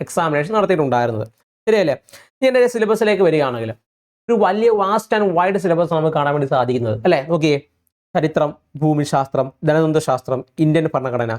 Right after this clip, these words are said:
കേരള ഭരണവും ഭരണ സംവിധാനങ്ങളും, അല്ലേ? ജീവശാസ്ത്രം, പൊതുജനാരോഗ്യം, ഭൗതികശാസ്ത്രം, രസതന്ത്രം, കലാകായികം, സാഹിത്യം, സംസ്കാരം,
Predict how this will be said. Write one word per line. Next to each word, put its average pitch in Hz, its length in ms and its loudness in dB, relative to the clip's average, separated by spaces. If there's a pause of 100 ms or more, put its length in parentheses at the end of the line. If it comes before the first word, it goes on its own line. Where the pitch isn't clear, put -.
(160)
കേരള 131 300 2
ഭരണവും 147 360 -4
ഭരണ 156 260 -2
സംവിധാനങ്ങളും, 120 560 -4 (440)
അല്ലേ? 139 100 0 (400)
ജീവശാസ്ത്രം, 135 520 0 (200)
പൊതുജനാരോഗ്യം, 131 640 0 (120)
ഭൗതികശാസ്ത്രം, 139 760 -2 (320)
രസതന്ത്രം, 143 500 -2 (360)
കലാകായികം, 160 760 0
സാഹിത്യം, 165 440 -2 (200)
സംസ്കാരം, - 500 -12